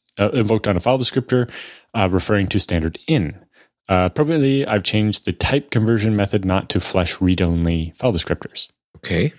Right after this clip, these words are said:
Speaker 1: Uh, and then Lawrence D'Anna also found another issue with F flush, uh, causing similar problems. Uh, they also added a, a newly added test revealed that the platform process list dash V command on Net B S D,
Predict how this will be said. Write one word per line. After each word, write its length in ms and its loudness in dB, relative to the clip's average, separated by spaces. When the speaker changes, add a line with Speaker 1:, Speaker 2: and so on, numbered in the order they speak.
Speaker 1:
Uh, 220 2
and 180 2
then 340 0
Lawrence 520 2
D'Anna 480 0
also 260 0
found 280 0
another 200 0
issue 380 0
with 300 -2
F 100 0
flush, 500 -4
uh, 380 0
causing 440 -2
similar 320 0
problems. 480 -8
Uh, 240 2
they 120 2
also 480 0
added 280 2
a, 240 2
a 60 2
newly 260 2
added 240 0
test 260 -2
revealed 380 0
that 160 -2
the 120 2
platform 460 0
process 480 -2
list 260 0
dash 260 0
V 280 0
command 420 0
on 120 2
Net 140 -2
B 120 2
S 80 0
D, 280 0